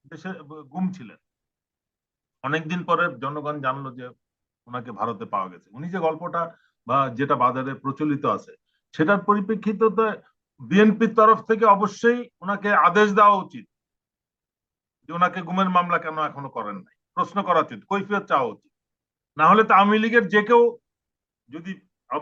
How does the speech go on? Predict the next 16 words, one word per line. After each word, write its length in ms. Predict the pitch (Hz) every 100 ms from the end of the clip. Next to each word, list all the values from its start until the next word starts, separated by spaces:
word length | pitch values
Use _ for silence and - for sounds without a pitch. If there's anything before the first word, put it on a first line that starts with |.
| 147 - 175 160
বিএনপি 320 | 190 190 190 208
কে 100 | 208
বিব্রত 420 | 185 185 196 202
করতে 300 | 185 - 151
চায় 240 | - - _ _ _ -
তাহলে 180 | 160 190
আওয়ামী 220 | 196 220
লীগের 260 | 226 233
লোকই 300 | 240 240 202 214
তো 80 | 240
তার 160 | 226
মামলা 280 | 202 208 196
দিবে 260 | 160 151 127 120
সালাউদ্দিন 360 | 147 147 135 127
সাহেবের 300 | 131 120 110
এগেইনস্টে 420 | 101 _ _ _